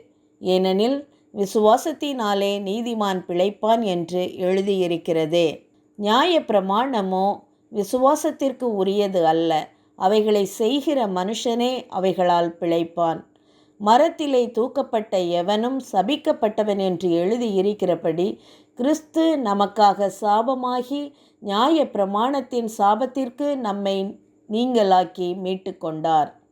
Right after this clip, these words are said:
ஆபிரகாமுக்கு உண்டான ஆசீர்வாதம் கிறிஸ்து இயேசுவினால் புற ஜாதிகளுக்கு வரும்படியாகவும், ஆவியை குறித்து சொல்லப்பட்ட வாக்கு தத்தத்தை நாம்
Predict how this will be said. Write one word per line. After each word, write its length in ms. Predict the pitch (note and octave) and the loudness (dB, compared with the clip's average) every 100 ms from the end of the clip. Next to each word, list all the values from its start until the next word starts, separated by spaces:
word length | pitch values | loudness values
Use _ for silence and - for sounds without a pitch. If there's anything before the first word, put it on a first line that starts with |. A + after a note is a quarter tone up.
| _ _ _ _ | _ _ _ _
ஆபிரகாமுக்கு 920 | - A#3+ C#4 D#4 C#4+ C#4+ D4 D4+ D4+ C4+ | 0 2 2 2 2 0 0 -2 -4 -4
உண்டான 400 | G#3 G#3 G3 F#3+ F3+ | -2 2 2 2 -2
ஆசீர்வாதம் 880 | F#3+ G#3 - A#3 F#3+ F3+ F3 G3+ A#3 - _ _ _ _ - | -2 -4 -4 -4 0 2 2 0 -4 -8 _ _ _ _ -4
கிறிஸ்து 420 | D#4 D#4+ - D#4 G#3+ | -4 -4 -2 0 2
இயேசுவினால் 840 | G3 A3 - A3+ G#3+ F#3+ G3 G#3 F#3+ | 2 2 -2 -2 0 2 0 0 -6
புற 280 | - A#3 D4 | -2 2 2
ஜாதிகளுக்கு 720 | A3+ G#3+ A3+ C4 C4 C4+ C4+ B3+ | 4 2 2 0 0 -2 -2 -2
வரும்படியாகவும், 1040 | F#3+ G3 F#3+ F3 F3+ F3 E3+ G3 B3 C4+ - _ _ - | 0 -2 -2 -2 0 0 0 0 -2 -4 -16 _ _ 0
ஆவியை 500 | A#3+ E4 E4+ D#4 C4 | 2 4 2 -2 -2
குறித்து 420 | A#3+ A#3 B3 B3+ | -4 -4 -2 -4
சொல்லப்பட்ட 680 | A3 G#3+ G3 A#3+ B3 G#3+ G#3+ G3+ | -4 -2 0 0 0 -4 0 0
வாக்கு 400 | F3+ F#3 A#3 C4+ | 4 4 4 -2
தத்தத்தை 580 | G#3+ G3 F3+ F#3+ F#3+ F#3 F#3 G3+ _ _ - | -4 -4 -4 -6 -2 -2 -4 -8 _ _ -2
நாம் 300 | F#3+ G3+ | 0 0